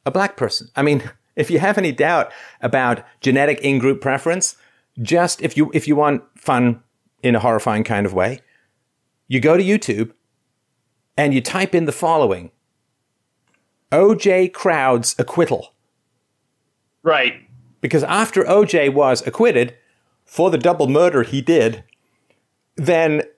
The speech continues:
Speaker 1: the whites were all stone-faced and horrified, and the blacks in general were cheering and having parties and, and dancing in the streets and so on, right?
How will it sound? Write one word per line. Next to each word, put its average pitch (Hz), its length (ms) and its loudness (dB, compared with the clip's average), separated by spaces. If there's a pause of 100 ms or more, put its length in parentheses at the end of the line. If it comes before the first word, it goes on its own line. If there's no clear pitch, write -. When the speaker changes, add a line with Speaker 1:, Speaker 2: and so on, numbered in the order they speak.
(420)
Speaker 1:
the 143 160 2
whites 208 420 0
were 156 140 4
all 139 140 4
stone-faced 170 600 0
and 127 100 0
horrified, 127 640 -2
and 139 140 0
the 123 40 2
blacks 117 600 -4 (140)
in 135 180 2
general 117 380 -2
were 113 200 2
cheering 113 480 -2
and 104 200 -4 (520)
having 117 260 0
parties 120 520 0
and, 101 280 -2
and 98 260 -4
dancing 113 380 -2
in 107 80 0
the 104 80 -4
streets 127 440 -4
and 107 140 -4
so 135 200 -2
on, - 100 -16
right? 123 180 -16